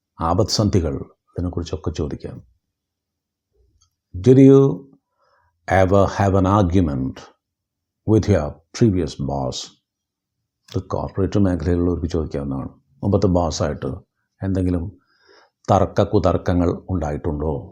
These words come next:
എന്നാണ് ചോദ്യം. ഇനി കുറച്ചുകൂടി ലൈറ്റായിട്ടുള്ള, റൊമാൻറ്റിക് ആയിട്ടുള്ള സന്ദർഭങ്ങളിലും നമുക്കത് ഉപയോഗിക്കാമല്ലോ.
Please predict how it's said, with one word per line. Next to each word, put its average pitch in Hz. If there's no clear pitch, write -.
എന്നാണ് -
ചോദ്യം. 76
ഇനി 156
കുറച്ചുകൂടി 98
ലൈറ്റായിട്ടുള്ള, 78
റൊമാൻറ്റിക് 113
ആയിട്ടുള്ള 80
സന്ദർഭങ്ങളിലും 80
നമുക്കത് 69
ഉപയോഗിക്കാമല്ലോ. 98